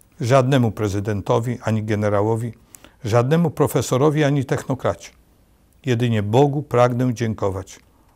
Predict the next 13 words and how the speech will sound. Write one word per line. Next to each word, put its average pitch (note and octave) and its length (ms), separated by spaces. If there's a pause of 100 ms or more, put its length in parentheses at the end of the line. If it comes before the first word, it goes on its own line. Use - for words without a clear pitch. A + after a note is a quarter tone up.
(100)
Dobremu B2 460
Bogu. A#2 340 (720)
On D3 280
pieści - 500
mnie B2+ 200
tysiącem B2 560
rąk. F#2 320 (480)
Tysiącem B2 480
warg B2+ 300
mnie A#2+ 120
całuje. A2 440 (480)
Karmi A2+ 420
mnie A2+ 260